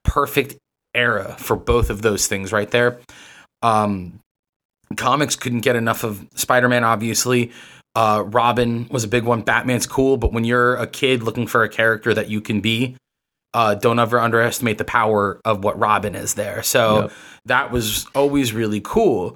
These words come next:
Speaker 1: but the Turtles were just, I mean, how are they not this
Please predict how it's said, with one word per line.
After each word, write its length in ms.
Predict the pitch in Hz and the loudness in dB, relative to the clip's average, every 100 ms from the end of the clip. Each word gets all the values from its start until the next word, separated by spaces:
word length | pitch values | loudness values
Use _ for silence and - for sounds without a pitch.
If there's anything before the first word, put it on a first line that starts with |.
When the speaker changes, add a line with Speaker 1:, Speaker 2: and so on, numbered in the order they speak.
| _ _ _ _ | _ _ _ _
Speaker 1:
but 520 | 117 - 120 117 - | -2 -2 2 0 -2
the 140 | - 110 | -8 -4
Turtles 380 | - 143 156 117 | 0 2 2 0
were 100 | 110 | 0
just, 380 | 113 107 - - _ _ _ _ _ _ _ _ | 0 0 -4 -8 _ _ _ _ _ _ _ _
I 80 | 113 | -2
mean, 460 | 107 101 98 98 85 _ _ _ _ _ _ _ - | -2 -2 -4 -8 -12 _ _ _ _ _ _ _ -12
how 200 | - 131 | -4 0
are 100 | 131 | 2
they 140 | 123 | 2
not 400 | 117 117 120 - - | 2 2 2 0 -6
this 420 | 110 110 - | -6 -4 -4